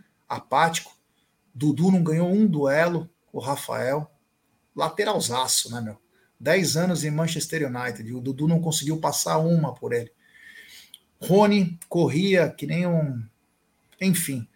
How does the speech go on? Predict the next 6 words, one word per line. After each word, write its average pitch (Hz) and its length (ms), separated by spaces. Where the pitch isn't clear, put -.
Palmeiras 180 320
não 196 140
teve 196 200
uma 175 220
tarde 147 720
feliz, 175 800